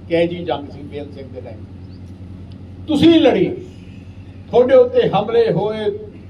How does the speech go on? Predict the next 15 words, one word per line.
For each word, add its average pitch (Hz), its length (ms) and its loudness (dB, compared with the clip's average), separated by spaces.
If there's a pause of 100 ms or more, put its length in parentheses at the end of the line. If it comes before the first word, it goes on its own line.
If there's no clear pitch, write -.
(920)
ਧੱਕੇ 226 460 2
ਹੋਏ, 202 360 -2
ਸਾਰਾ 269 480 -2
ਕੁਝ 226 240 -4 (120)
ਝੱਲਿਆ, 170 500 0 (1000)
ਪਰ 170 60 -6
ਕੋਠੀ 165 360 -2
ਵਾਲਿਆ 180 180 -2
ਤੁਸੀਂ 170 320 -6
ਇੱਕੀ 165 320 -4
ਸੌ 151 160 -4
ਵੋਟ 135 460 -10
ਤੇ - 60 -10
ਜਿੱਤਾ - 280 -14
ਹੈ। - 60 -14